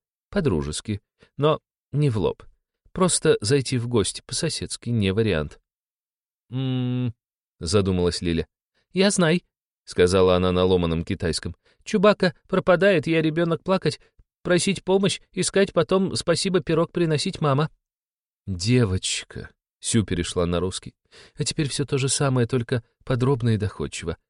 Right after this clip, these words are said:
Особенно меня интересует, что такое Чубака». «О!» Лиля стрельнула глазами на отца. «Да, простите, у отца есть кот, его зовут Чубака». «Он лысый», неловко улыбнулся Верзилин.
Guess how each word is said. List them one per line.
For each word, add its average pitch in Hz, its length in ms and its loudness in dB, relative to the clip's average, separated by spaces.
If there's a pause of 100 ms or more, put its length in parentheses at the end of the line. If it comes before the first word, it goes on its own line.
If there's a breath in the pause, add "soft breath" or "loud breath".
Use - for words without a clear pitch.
(380)
Особенно 123 440 2
меня 113 260 4
интересует, 110 480 0
что - 200 -8
такое 110 320 -4
Чубака». 85 480 -12 (420)
«О!» 185 280 6 (580 soft breath)
Лиля 98 360 4
стрельнула 92 560 0
глазами 87 460 2
на 85 140 0
отца. - 260 -8 (320 soft breath)
«Да, 165 220 4 (500)
простите, - 480 0 (380)
у 160 100 4
отца 185 200 6
есть 202 320 2
кот, 135 220 0
его 170 200 4
зовут 190 300 2 (140)
Чубака». 156 500 2 (540)
«Он 80 200 -2 (120)
лысый», 90 560 0 (240)
неловко 87 440 2
улыбнулся 80 520 -2
Верзилин. 73 480 -4